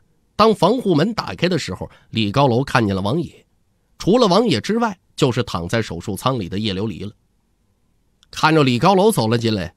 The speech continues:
王野问了一句：“要开始了吗？”跟李高楼之间的关系，让王野对很多事情啊，都能猜出来。李高楼会在这样一个晚上来到这儿，那唯一的解释就是他们要等的人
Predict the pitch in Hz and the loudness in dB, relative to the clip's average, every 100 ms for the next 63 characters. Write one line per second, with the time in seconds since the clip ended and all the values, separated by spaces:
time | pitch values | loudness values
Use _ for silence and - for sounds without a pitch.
0 | _ 104 151 120 87 196 131 87 - - | _ -2 0 -2 -2 -2 -2 -6 -12 -18
1 | _ _ _ _ _ _ _ - 120 117 | _ _ _ _ _ _ _ 0 2 2
2 | 123 104 82 92 107 - _ _ _ _ | 0 -2 -6 -4 -6 -8 _ _ _ _
3 | _ _ _ _ _ - 160 139 123 170 | _ _ _ _ _ 2 4 4 4 4
4 | 156 170 165 151 143 135 139 131 87 73 | 4 2 2 2 2 2 0 0 -4 -8
5 | - _ 113 131 180 139 101 156 - 80 | -14 _ 0 4 4 4 2 0 -2 -2
6 | 127 196 151 110 90 62 - - 143 165 | 0 0 0 -2 -6 -10 -14 -6 0 0
7 | 175 233 233 - 78 - _ _ _ _ | 0 0 0 -2 -10 -18 _ _ _ _
8 | _ _ _ - 131 165 254 247 247 202 | _ _ _ -2 0 2 4 6 4 2
9 | 185 185 269 220 156 143 143 123 95 71 | 2 0 -2 -2 -2 -2 -2 -2 -2 -4
10 | - 156 - 98 135 170 170 233 180 _ | -4 -4 -4 -4 -2 0 -2 -4 -6 _
11 | _ 131 139 185 247 165 117 87 78 120 | _ 0 2 2 2 0 0 -6 -6 -6
12 | 110 - - _ _ - 160 175 127 90 | -6 -8 -14 _ _ 2 6 6 4 0
13 | 67 95 92 | -4 -4 -2